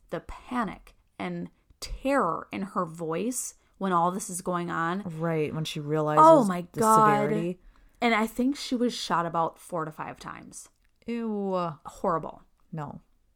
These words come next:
Speaker 1: Now, Byron then proceeded to drag her body and place it on top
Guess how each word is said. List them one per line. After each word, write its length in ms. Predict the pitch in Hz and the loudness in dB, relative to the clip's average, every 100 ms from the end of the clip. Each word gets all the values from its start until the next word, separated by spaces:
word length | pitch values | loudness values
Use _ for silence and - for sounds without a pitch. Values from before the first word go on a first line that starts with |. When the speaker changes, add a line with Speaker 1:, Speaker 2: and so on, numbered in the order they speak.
| _ _ _ - | _ _ _ -4
Speaker 1:
Now, 120 | 233 220 | 2 4
Byron 540 | 220 185 233 285 277 | 6 6 4 2 2
then 200 | 208 208 | 0 -2
proceeded 520 | - 262 - 202 170 | -4 -2 0 0 0
to 80 | 175 | -4
drag 520 | 160 196 180 185 262 | -6 -2 2 2 0
her 280 | - - 339 | -2 0 2
body 540 | 381 240 165 - - - - - - | 4 4 2 -2 -12 -14 -18 -10 -2
and 200 | 202 196 | -2 -2
place 380 | - 226 226 | 0 0 0
it 80 | 277 | 0
on 160 | 285 269 | 0 0
top 440 | - 175 156 - | -2 -2 -2 -4